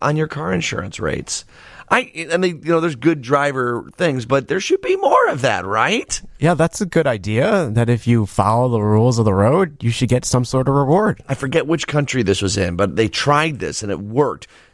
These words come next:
Speaker 1: They put up speed cameras, but instead of, um, well, they did fine people if you were going too, like, way too fast.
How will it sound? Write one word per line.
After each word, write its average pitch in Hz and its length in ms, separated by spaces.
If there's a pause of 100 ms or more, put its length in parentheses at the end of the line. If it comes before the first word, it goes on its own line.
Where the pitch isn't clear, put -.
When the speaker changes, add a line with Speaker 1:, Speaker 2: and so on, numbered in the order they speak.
(220)
Speaker 1:
They 135 160
put 170 240
up 165 80
speed 170 480
cameras, 85 500
but 123 180
instead 160 520 (120)
of, 113 460 (400)
um, 95 480
well, 147 120
they 147 100
did 170 160
fine 139 260
people 98 280
if 92 80
you 101 80
were 95 80
going 95 260
too, 104 240
like, 87 160
way 104 240
too 95 180
fast. 67 420